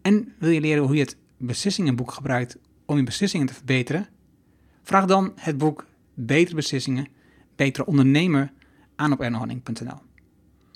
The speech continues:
Dit is mijn nieuwste boek en je downloadt het helemaal gratis. Je hebt zelfs geen e-mailadres nodig.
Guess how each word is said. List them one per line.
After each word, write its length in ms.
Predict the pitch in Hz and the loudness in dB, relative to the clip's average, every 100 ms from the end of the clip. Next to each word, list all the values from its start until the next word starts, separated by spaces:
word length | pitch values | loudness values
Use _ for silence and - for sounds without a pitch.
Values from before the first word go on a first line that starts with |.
| _ _ _ _ - | _ _ _ _ -4
Dit 300 | 139 196 - | 2 2 2
is 160 | 208 160 | -10 -2
mijn 160 | 147 | 0
nieuwste 280 | 151 180 180 | 2 0 -2
boek 260 | 143 185 180 _ - | 0 0 0 _ -8
en 180 | 147 156 | -4 0
je 120 | 147 | 0
downloadt 360 | 131 147 151 143 | 2 2 2 0
het 100 | 131 | -2
helemaal 240 | 143 135 | 0 0
gratis. 360 | - 143 147 147 | -2 -2 -2 -4
Je 60 | |
hebt 100 | 131 | -8
zelfs 260 | - 127 135 | -6 -8 -6
geen 200 | - 131 | -6 -4
e-mailadres 440 | 147 131 117 117 - | 0 0 0 -6 -8
nodig. 380 | 113 - - | -14 -16 -20